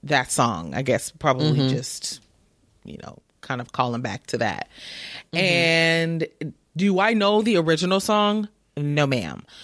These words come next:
Speaker 1: So I have
Speaker 2: Okay.
Speaker 1: nothing to p-, compare the performance to, but it was a good performance. It was nice.
Speaker 2: Okay.
Speaker 1: Okay. I also am not familiar with Black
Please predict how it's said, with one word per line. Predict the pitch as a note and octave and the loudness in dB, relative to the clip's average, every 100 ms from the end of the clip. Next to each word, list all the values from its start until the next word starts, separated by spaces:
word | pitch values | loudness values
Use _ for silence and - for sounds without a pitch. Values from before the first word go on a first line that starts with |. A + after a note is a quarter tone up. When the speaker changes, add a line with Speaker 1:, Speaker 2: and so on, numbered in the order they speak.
| - - | -18 -4
Speaker 1:
So | - E3 | 0 2
I | F3+ | 2
have | G3+ F3 | 2 2
Speaker 2:
Okay. | E3+ | 2
Speaker 1:
nothing | D3+ F3 F3 | 2 0 0
to | F3+ | 0
p-, | F3 - _ | 0 -4 _
compare | - E3+ E3 E3 | -2 2 2 2
the | D#3 | 2
performance | D3+ D3 D3 E3 - - | 0 0 0 0 -4 0
to, | A3+ G3+ | 0 2
but | A3 | 0
it | A#3+ | 0
was | B3+ | 0
a | G3 | 0
good | E3+ E3 | 0 -2
performance. | D#3 D#3 B2 D3 | -4 -4 -8 -6
It | D#3 | -4
was | D3+ | -2
nice. | C#3+ D#2 - - - - _ _ _ _ - | -2 -2 -8 -14 -14 -20 _ _ _ _ -4
Speaker 2:
Okay. | C#3 B2+ A2 B2+ | 0 2 2 0
Speaker 1:
Okay. | C#3 A2+ - - - - | -2 -2 -6 -10 -16 -6
I | - G3 | -2 2
also | F3 F3 E3 | 2 2 2
am | D3+ | 2
not | D3+ C#3 | 2 0
familiar | C#3+ C#3 C3+ C3+ | 0 0 0 0
with | C3 - | -4 -2
Black | C3+ B2 - | 0 0 0